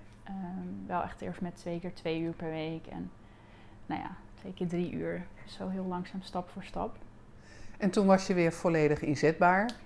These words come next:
Speaker 2: Wat altijd een beetje een fragiel evenwicht is natuurlijk aan de randjes. Ehm, ging je toen gewoon weer aan het werk?
Speaker 1: Ehm,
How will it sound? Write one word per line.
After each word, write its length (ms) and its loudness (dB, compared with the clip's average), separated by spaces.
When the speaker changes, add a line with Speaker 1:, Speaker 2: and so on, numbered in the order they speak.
Speaker 2:
Wat 200 2
altijd 280 4
een 80 2
beetje 300 2
een 60 2
fragiel 440 2
evenwicht 500 2
is 180 -2
natuurlijk 400 0
aan 120 2
de 60 2
randjes. 640 0
Ehm, 540 -2
ging 220 0
je 60 4
toen 160 4
gewoon 220 4
weer 120 2
aan 40 4
het 100 2
werk? 320 0
Speaker 1:
Ehm, 600 12